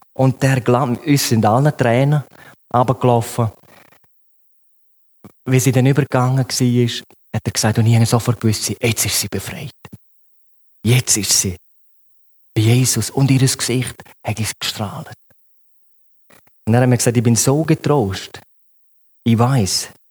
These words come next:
es geht ihr jetzt gut. Und wir werden uns wiedersehen.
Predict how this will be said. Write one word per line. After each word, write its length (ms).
es 160
geht 240
ihr 180
jetzt 300
gut. 240
Und 300
wir 180
werden 320
uns 280
wiedersehen. 600